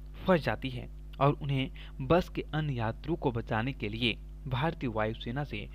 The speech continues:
वीर हेलीकॉप्टर में आते हैं। और इस फिल्म में आप जैसे जैसे आगे बढ़ोगे, आपको एक इंटरेस्टिंग फैक्ट और एक अलग सा रूबरू देखने को मिलेगा।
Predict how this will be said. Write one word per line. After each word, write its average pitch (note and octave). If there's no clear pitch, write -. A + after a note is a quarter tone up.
वीर F#3
हेलीकॉप्टर B2
में A#2
आते A#2
हैं। -
और C3+
इस -
फिल्म G3+
में G#2+
आप C#3+
जैसे E3+
जैसे C3+
आगे A#2
बढ़ोगे, B2
आपको C3
एक A#2+
इंटरेस्टिंग E3+
फैक्ट -
और B2+
एक B2+
अलग G3+
सा C#3+
रूबरू A#2+
देखने A#2
को -
मिलेगा। A2+